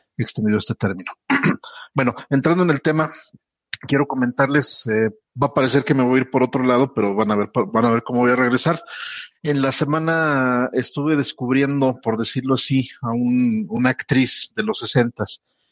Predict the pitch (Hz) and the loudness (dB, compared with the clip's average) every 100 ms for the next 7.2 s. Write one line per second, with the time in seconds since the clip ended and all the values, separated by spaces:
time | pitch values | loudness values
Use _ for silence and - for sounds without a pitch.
0 | _ _ 127 120 123 127 127 120 - - | _ _ -2 2 2 4 2 0 -6 -2
1 | 127 127 117 - - 143 143 113 - - | 0 2 0 -2 0 0 0 -2 -6 -20
2 | _ _ _ _ _ _ 123 123 120 143 | _ _ _ _ _ _ 0 2 2 -2
3 | 151 - 135 131 - 139 123 110 120 131 | -2 0 2 2 0 2 2 2 2 2
4 | 151 - 131 131 143 131 110 110 117 113 | -2 0 0 0 -2 0 2 2 2 2
5 | 113 123 135 - 127 - 110 - 113 131 | 4 2 0 2 0 0 -4 -2 -2 -2
6 | - 123 117 101 98 98 104 110 120 117 | -2 0 2 2 -2 -4 -8 -4 0 2
7 | 101 92 | 0 -4